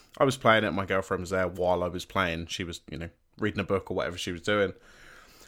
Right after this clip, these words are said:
And then I noticed every time there was a cutscene, you know, to progress the story, she was stopping what she was doing to watch the cutscene.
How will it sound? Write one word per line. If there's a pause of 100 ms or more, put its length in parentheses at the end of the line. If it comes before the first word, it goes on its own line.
(140)
And
then
I
noticed
every
time
there
was
a
cutscene, (320)
you
know,
to
progress
the
story, (420)
she
was
stopping
what
she
was
doing (200)
to
watch
the
cutscene.